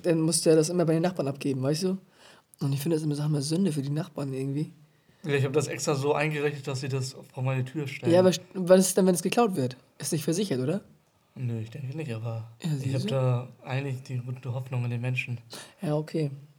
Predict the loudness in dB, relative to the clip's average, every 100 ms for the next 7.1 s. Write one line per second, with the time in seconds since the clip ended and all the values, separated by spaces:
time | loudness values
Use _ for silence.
0 | _ -16 -10 -6 -4 -4 -4 -6 -12 _
1 | _ _ _ _ _ -2 2 2 0 -4
2 | -4 2 4 6 4 4 8 6 6 -4
3 | -18 2 4 6 8 8 8 4 4 6
4 | 6 6 8 8 8 6 0 -2 -2 -2
5 | -2 -4 -6 -18 -20 -16 2 6 8 8
6 | 6 6 6 6 6 6 4 4 6 6
7 | 4